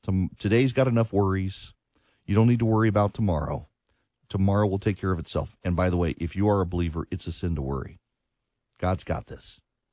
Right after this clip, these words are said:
Nothing's too big for him. At the same time, you should note that a month ago, representatives of Hamas were in Moscow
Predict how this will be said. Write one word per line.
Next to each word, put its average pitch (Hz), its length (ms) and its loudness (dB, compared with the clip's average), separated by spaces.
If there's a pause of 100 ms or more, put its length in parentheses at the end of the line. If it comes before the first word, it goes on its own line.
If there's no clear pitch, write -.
(180)
Nothing's 85 460 -2
too 98 140 -4
big 80 340 -4
for 87 140 -8
him. 76 340 -6 (880)
At - 80 -4
the - 80 -12
same 120 260 2
time, 90 480 0 (280)
you 101 180 -2
should 139 260 -2
note 147 520 0 (560)
that 95 120 2
a 92 60 4
month 120 400 4
ago, 85 460 -4 (340)
representatives 120 1000 0
of 107 100 -2
Hamas 90 600 -2 (220)
were 95 240 2
in 101 120 4
Moscow 95 680 -2